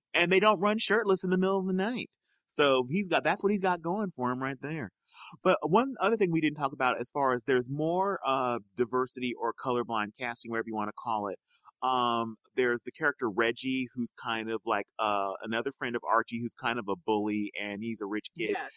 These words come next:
Speaker 1: and he's of Asian descent. And
Speaker 2: Correct.
Speaker 1: then also, uh, uh, Veronica is also of Latin descent,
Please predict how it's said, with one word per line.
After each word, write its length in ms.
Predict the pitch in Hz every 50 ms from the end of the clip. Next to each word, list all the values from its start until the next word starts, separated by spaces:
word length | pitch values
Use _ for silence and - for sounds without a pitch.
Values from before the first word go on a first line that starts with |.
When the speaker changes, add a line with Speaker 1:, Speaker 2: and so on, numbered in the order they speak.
| - - -
Speaker 1:
and 140 | 127 120 117
he's 260 | 131 147 151 139 - -
of 240 | 110 117 117 117 113 _ -
Asian 440 | - 113 131 139 156 151 147 131 123
descent. 560 | 113 113 - - - 104 98 101 123 180 - _ _ _ - - - _ -
And 280 | 131 131 127 127 127 131
Speaker 2:
Correct. 160 | - 160 135
Speaker 1:
then 300 | 131 127 127 127 127 127 - -
also, 680 | 123 147 196 214 - - 147 139 135 131 131 127 120 - -
uh, 420 | 123 123 123 123 120 120 120 117 117 113 - -
uh, 440 | 120 120 117 113 110 110 110 110 104 - _ _ _ _ -
Veronica 680 | 135 139 139 143 165 202 214 202 - 139 131 123 120 -
is 140 | 123 117 127
also 360 | 123 131 143 - - 135 127
of 200 | - 123 120 107
Latin 380 | 113 117 131 147 143 - 160 165
descent, 400 | 165 165 - - 165 160 156